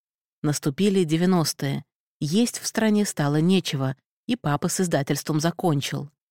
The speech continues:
Книги при отсутствии еды уже никого не интересовали. Папа начал продавать свиную тушенку. Баночки напоминали вискас или собачий корм, по телевизору их уже рекламировали.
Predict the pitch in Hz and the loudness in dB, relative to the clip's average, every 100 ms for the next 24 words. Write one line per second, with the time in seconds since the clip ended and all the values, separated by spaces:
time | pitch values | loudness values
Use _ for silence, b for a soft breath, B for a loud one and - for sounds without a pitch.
0 | _ _ - 226 208 147 - 147 - 180 | _ _ 2 4 4 2 0 0 2 0
1 | - 160 147 160 175 220 220 202 208 208 | 0 0 0 2 2 2 0 0 2 2
2 | 196 - 185 135 139 147 147 - 156 - | 2 0 -2 0 0 2 0 0 -2 0
3 | 165 160 147 135 139 - _ _ _ _ | 0 2 0 0 -6 -12 _ _ _ _
4 | - 220 233 165 165 - 156 147 135 135 | -4 -2 0 0 0 0 -2 -2 -2 0
5 | 170 - - 139 143 160 147 170 - 208 | 0 0 -4 -2 0 0 0 -2 0 2
6 | 147 - 127 - _ _ _ _ _ - | 0 -2 -6 -6 _ _ _ _ _ -2
7 | 165 240 220 - 208 175 151 156 160 180 | 2 4 2 2 0 2 2 2 2 2
8 | 175 151 143 202 - 185 175 - 170 170 | 2 0 0 -2 -2 -4 -4 -2 -2 0
9 | 165 160 160 202 - 226 147 135 135 - | 0 0 0 -2 0 0 2 -2 -6 -6
10 | - 214 160 139 160 185 196 143 160 156 | -2 0 2 0 0 0 0 -2 -2 0
11 | 147 147 165 180 156 135 131 139 | 0 0 0 2 2 0 -2 -6